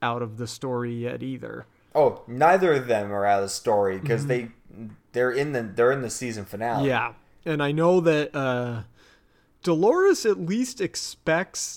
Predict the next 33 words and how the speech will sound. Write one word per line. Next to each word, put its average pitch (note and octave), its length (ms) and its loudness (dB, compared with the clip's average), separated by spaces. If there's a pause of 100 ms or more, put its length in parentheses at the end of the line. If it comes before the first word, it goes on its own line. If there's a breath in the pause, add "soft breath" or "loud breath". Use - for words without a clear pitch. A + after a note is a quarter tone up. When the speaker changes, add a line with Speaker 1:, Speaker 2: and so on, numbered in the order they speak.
Speaker 1:
the E3 100 -4
possibility D3+ 920 0
that C3+ 200 -4
Maeve C3 440 -4
could A#2 200 -12
kill B2+ 300 -10
her. B2 180 -10 (1500 loud breath)
Speaker 2:
I F3 140 8
like G3 580 4
that A#2+ 500 4
where A#2+ 160 2
they're B2 180 4
having C3 260 0
the B2+ 100 -2
whole A#2+ 200 2
talk A#2 560 0
where A2 280 -2
her A#2+ 320 2
and A2 220 -6
Caleb A#2 380 2
are G#2+ 120 -6
talking, G#2 500 -2
and G2+ 100 -12
she's A#2 160 -10
like, G#2 240 -6 (380 soft breath)
and, A#2 140 -6
like, A2 260 -2
they're, G#2+ 420 0
and G#2 200 -6
Maeve A2+ 260 0
shows G#2+ 380 -2
up, G2 280 0
and F#2+ 400 -10